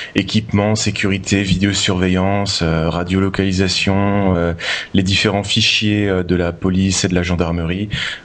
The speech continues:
euh, contre le terrorisme et contre les affaires, euh, vachement graves, pédophilie, et cetera. Et, euh, en fait, donc, euh, cette loi dans, dans le, dans l'ensemble, c'est une loi qui vise à, à voter des budgets pour, euh, pour, euh, les immeubles, pour l'équipement, pour tout ça.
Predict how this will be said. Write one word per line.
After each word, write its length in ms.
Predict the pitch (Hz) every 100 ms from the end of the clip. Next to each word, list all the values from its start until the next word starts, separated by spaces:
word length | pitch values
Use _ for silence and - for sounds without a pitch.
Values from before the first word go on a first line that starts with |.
| -
euh, 260 | 73 71 78
contre 380 | 80 113 -
le 100 | 107
terrorisme 580 | 107 98 90 92 107 -
et 100 | 90
contre 260 | 87 95 95
les 120 | 92
affaires, 360 | 92 - 101 90
euh, 100 | 85
vachement 340 | 85 - 87
graves, 480 | 82 82 82 87 82
pédophilie, 580 | 87 87 85 - 87 90
et 40 |
cetera. 520 | - 87 - 73 139 - - - - - - - - - - -
Et, 220 | 98 92
euh, 200 | 92 87 87
en 120 | 104
fait, 240 | - 143
donc, 300 | 120 120 117
euh, 80 | 120
cette 280 | 113 123 113
loi 180 | 123 123
dans, 280 | 110 104 98 92 -
dans 180 | 95 95
le, 420 | 90 85 85 82 80 85
dans 220 | 92 107
l'ensemble, 480 | 113 120 - 127 127
c'est 180 | - 110
une 80 |
loi 220 | 101 104 104
qui 180 | -
vise 240 | 98 110 101
à, 300 | 92 90 87
à 100 | 92
voter 300 | 98 107 110
des 100 | 110
budgets 460 | 101 107 101 104
pour, 420 | 104 - 98 92 87
euh, 180 | 85 82 85 - - - -
pour, 320 | 98 90 87
euh, 60 | 87
les 260 | 98 98
immeubles, 280 | 104 104 107
pour 180 | - 92
l'équipement, 540 | 95 - 113 113 107
pour 220 | 107 98
tout 120 | - 98
ça. 300 | - 143